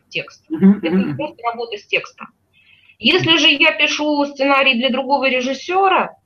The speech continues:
Speaker 1: или, например, для продюсеров, то, конечно, я буду делать драфты, потому что я всегда в диалоге.
Speaker 2: Мгм,
Speaker 1: И
Speaker 2: мгм.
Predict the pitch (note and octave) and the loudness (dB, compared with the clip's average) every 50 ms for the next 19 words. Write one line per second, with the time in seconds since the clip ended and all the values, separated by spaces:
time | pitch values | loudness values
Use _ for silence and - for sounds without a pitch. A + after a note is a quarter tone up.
0 | _ _ _ _ _ _ _ _ _ - A3+ B3+ C4+ C4 B3+ B3+ A3 G3+ G3+ G3 | _ _ _ _ _ _ _ _ _ -12 -10 -8 -8 -6 -4 -4 -4 -4 -6 -8
1 | G#3 G#3 G#3 G#3+ G#3+ G3+ G3+ F#3+ G3+ G3+ - G#3 G3+ G#3+ - - - - - - | -8 -4 -2 0 0 0 -2 -4 -4 -2 0 0 0 2 2 2 0 0 0 -2
2 | A3+ E3+ D#3+ D#3 - - _ _ _ _ _ _ _ _ - A3+ A3 A3 A3+ B3 | -2 -2 -2 -2 -4 -10 _ _ _ _ _ _ _ _ -2 0 2 4 4 4
3 | C#4+ E4+ - - D4+ C#4 B3+ A#3+ B3 A#3 A3 A3+ G#3 G#3+ A#3 A3 G3+ G3 - - | 2 2 2 2 2 4 4 2 2 0 0 0 0 0 0 0 0 0 0 2
4 | G#3+ G3 F3 - - - - D#3 - - - _ _ _ _ _ _ - - G3+ | 2 2 2 0 -4 -12 -18 -18 -18 -20 -20 _ _ _ _ _ _ -6 -2 0
5 | G#3+ B3 B3+ B3 B3+ B3+ B3+ B3+ B3+ B3+ B3 A3+ A#3 A#3+ A#3 G#3+ A#3+ B3 A#3+ B3+ | 2 2 2 2 2 4 4 4 2 -2 -2 0 0 0 0 2 2 2 2 2
6 | C4+ C4+ A3+ F#3+ D3+ C3 - - _ _ _ _ _ _ _ _ _ _ - - | 0 -2 -4 -4 -6 -10 -14 -16 _ _ _ _ _ _ _ _ _ _ -20 -20
7 | _ _ - D3 C#3+ - D#4 - - E3 C#3 C3+ - - G3+ G3+ G#3 G#3 G3 | _ _ -8 -6 -4 -4 -4 -6 -6 -6 -6 -4 -2 -2 -2 -2 -4 -8 -8